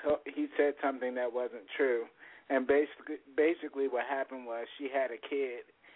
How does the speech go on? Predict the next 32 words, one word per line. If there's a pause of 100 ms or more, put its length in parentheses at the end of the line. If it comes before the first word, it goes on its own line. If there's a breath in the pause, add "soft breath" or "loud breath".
(180 loud breath)
and
she (100)
said
that
it
was (100)
his (120)
kid,
but
it
wasn't
his (100)
kid,
and
it
turned
out (580 loud breath)
that
he
had
to
pay (100)
child
support (220)
because
his
name
was
on
the, (220)
the
birth